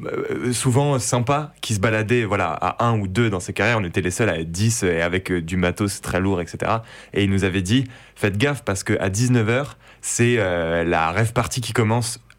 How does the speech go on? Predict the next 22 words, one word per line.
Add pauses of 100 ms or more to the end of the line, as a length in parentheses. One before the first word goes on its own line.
à
l'endroit
où
vous
êtes. (380)
Et,
euh,
vous
allez
vous
faire
rafler
tout
votre
matos
et
potentiellement
vous
faire
défoncer,
en
fait. »